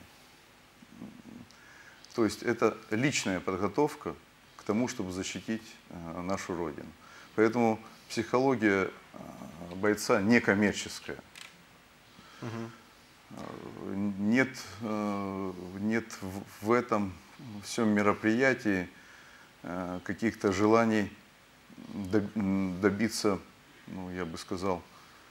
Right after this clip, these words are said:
Speaker 1: э, тщеславия внешнего.
Speaker 2: Мгм.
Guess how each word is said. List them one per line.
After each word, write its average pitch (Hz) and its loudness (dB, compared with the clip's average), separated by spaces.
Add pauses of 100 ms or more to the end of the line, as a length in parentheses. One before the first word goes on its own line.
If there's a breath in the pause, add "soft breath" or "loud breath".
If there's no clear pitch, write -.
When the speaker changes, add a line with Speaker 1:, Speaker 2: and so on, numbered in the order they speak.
(440 loud breath)
Speaker 1:
э, 87 -6
тщеславия 82 2 (1000)
внешнего. 107 2
Speaker 2:
Мгм. 127 -4